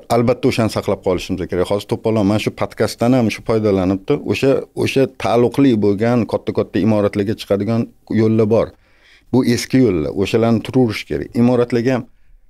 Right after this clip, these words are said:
mayli, u bir joylarni o'zgartirsa bo'ladi, lekin boyadagi juda коренной перестройка qilib yuborish mumkin emas. Buxoroni saqlanishi, endi qarang, Buxoro Narshahiy bor-da,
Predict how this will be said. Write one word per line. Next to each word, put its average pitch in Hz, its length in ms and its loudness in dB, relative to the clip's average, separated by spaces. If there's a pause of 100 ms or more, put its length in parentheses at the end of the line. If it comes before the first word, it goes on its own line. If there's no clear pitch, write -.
(120)
mayli, 135 320 2
u 127 120 -4
bir 117 120 0
joylarni 120 320 2
o'zgartirsa 98 560 -4
bo'ladi, 64 280 -6
lekin 127 220 0
boyadagi 113 380 2
juda 120 220 -2 (180)
коренной 123 500 4
перестройка 104 540 -2
qilib - 80 -12
yuborish 90 240 -4
mumkin 90 300 -4
emas. 67 240 -10 (140)
Buxoroni 135 580 0
saqlanishi, 120 640 -2
endi 127 220 -2
qarang, 82 320 -4
Buxoro 127 380 0
Narshahiy 120 500 -2
bor-da, - 420 -6